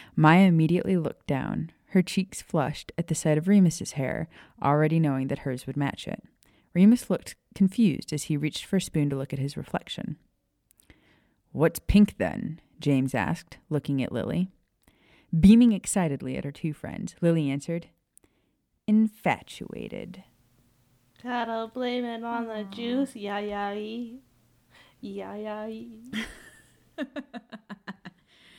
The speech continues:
Speaker 1: Okay, so this was in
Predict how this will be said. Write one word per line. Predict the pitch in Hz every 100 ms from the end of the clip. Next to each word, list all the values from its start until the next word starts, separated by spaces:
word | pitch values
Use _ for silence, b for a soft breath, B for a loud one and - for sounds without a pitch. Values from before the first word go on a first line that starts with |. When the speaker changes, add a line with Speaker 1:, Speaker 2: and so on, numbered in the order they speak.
| b b b b b b b b b b -
Speaker 1:
Okay, | 196 190 165
so | - 190 180 175 -
this | 180 254 294 - -
was | 208 190 185 180 180 175 170 -
in | 175 170 165